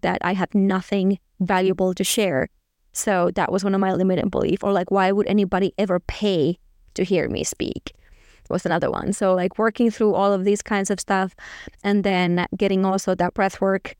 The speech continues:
facilitator training and certification that has allowed me the,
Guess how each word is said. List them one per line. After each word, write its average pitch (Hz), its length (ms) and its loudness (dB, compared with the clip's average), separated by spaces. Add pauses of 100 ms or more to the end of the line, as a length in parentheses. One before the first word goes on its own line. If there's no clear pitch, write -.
(180)
facilitator 185 720 0 (560)
training 190 420 0
and 185 80 0
certification 190 960 -2 (380)
that 190 140 0
has 180 240 -2
allowed 196 560 2
me 202 180 4
the, 185 180 -2